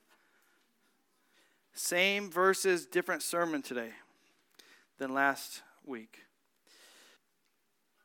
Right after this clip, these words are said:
This is God's holy and unchangeable word to us this morning. Paul says to the church in Ephesus, and God says to us this morning,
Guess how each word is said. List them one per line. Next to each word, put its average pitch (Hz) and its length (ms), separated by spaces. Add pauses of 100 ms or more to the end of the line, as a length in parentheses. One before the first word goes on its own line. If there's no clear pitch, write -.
(760)
This 151 180
is 147 320 (140)
God's 151 420 (200)
holy 185 640 (580)
and 151 80
unchangeable 147 640
word 139 300
to 123 200
us - 360 (160)
this - 180
morning. 123 300 (2000)
Paul 175 180
says 170 300
to 175 100
the 151 100
church 165 520 (260)
in 147 160 (100)
Ephesus, 160 600
and 131 100
God 143 240
says 143 240
to - 180
us 135 200
this - 200
morning, 117 340